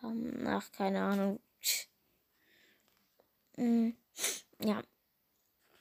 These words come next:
Ja, ich weiß nicht, was ich, wie viel ich ihm geben soll, ganz ehrlich. Ähm, Map W T D sechs. Sieben von zehn.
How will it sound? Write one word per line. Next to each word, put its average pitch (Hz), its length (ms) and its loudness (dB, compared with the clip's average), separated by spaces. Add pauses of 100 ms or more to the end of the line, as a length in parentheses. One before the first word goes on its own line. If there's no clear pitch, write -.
(280)
Ja, 214 440 6
ich - 180 2
weiß 202 300 0
nicht, - 180 -2
was 208 160 0
ich, - 180 -6
wie - 60 -10
viel - 220 -2
ich 202 120 -4
ihm 214 140 -4
geben 226 140 2 (240)
soll, 254 200 4
ganz 214 240 -6
ehrlich. 220 320 -2 (120)
Ähm, 214 600 -2 (3000)
Map 220 380 2
W 214 100 -4
T 214 160 -2
D 214 160 0
sechs. 220 420 0 (540)
Sieben 240 440 8
von 208 200 -2
zehn. 196 320 2